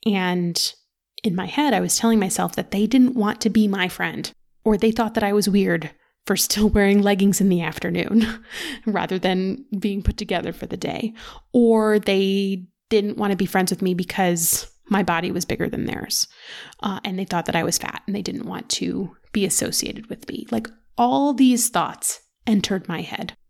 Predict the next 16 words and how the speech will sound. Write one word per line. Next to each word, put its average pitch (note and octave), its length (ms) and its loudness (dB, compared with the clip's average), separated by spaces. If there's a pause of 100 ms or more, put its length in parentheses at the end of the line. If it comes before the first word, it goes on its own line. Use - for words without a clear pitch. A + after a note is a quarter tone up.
(120)
Wow, F3+ 400 0
right? G3 340 2 (440)
<laughs> - 360 -8
That's C#4 180 -2
a D4 40 4
lot G#3+ 300 4
of G#3 80 4
meaning G3+ 600 4 (420)
that G3+ 100 -2
I G3+ 180 0
made G3+ 420 0
out G#3 160 0
of B3 100 0
the D#4 100 0
reality A#3+ 640 4
that F3+ 640 -4